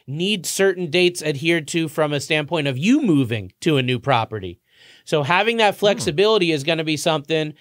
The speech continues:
Speaker 1: that's going to be very important. So like you alluded to a minute ago, having your realtor as a seller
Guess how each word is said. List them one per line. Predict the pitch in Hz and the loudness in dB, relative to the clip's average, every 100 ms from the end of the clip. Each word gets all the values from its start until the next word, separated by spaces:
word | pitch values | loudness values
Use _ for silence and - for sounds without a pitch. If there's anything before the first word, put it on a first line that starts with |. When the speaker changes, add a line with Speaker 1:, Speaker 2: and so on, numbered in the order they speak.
| _ - | _ -2
Speaker 1:
that's | 147 - | -2 0
going | 160 151 139 | -2 -2 -4
to | |
be | 139 143 | -4 0
very | 143 143 143 | 2 2 0
important. | 135 190 202 127 127 | -4 -2 -2 -2 0
So | 185 160 - - | 2 0 -6 -4
like | 165 226 220 | 2 2 2
you | 247 220 | 2 2
alluded | 202 208 202 165 | 4 2 0 -2
to | 208 180 | 0 0
a | |
minute | 151 208 208 | 2 0 2
ago, | 160 143 147 143 139 - | 0 2 2 2 -2 -12
having | - 202 208 214 175 | -4 0 2 0 0
your | 160 226 | 0 0
realtor | 196 185 185 185 170 | 2 0 0 0 0
as | 165 151 | 0 -2
a | |
seller | - 180 170 156 143 | 0 2 2 0 -2